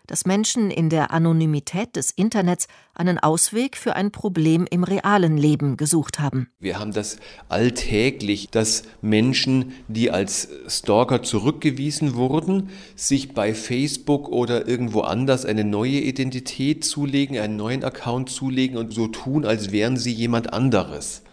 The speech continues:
Speaker 2: Und in meiner Praxis hatte ich das sehr deutlich beim jungen Mädchen von damals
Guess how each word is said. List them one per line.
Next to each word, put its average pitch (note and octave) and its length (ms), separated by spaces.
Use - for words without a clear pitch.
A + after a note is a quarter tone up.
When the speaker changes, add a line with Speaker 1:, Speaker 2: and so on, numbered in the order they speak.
Speaker 2:
Und A#2+ 560
in A2 260
meiner G#2+ 440
Praxis - 600
hatte B2+ 160
ich A#2+ 80
das A2 240
sehr A2+ 380
deutlich C#3+ 420
beim A2 460
jungen C3 580
Mädchen G#2 580
von A2 220
damals A2 560